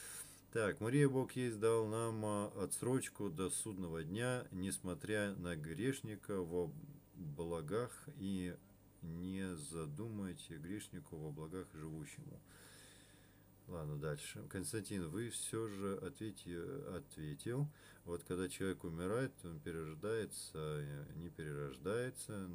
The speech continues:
немного не так, Элохим. Э, знач-, значит, боги,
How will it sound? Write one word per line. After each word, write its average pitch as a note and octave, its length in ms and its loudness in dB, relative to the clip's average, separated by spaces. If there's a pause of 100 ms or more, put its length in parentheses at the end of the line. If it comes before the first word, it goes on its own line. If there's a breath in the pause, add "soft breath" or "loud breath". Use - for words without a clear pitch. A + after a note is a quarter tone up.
(120)
немного D2+ 580 -2
не C#2+ 220 -4 (100)
так, A2 300 -2
Элохим. G#2 480 -4 (400 loud breath)
Э, D#2+ 140 -6
знач-, F2+ 580 -4 (380)
значит, G2 520 -4 (300)
боги, D2+ 640 -2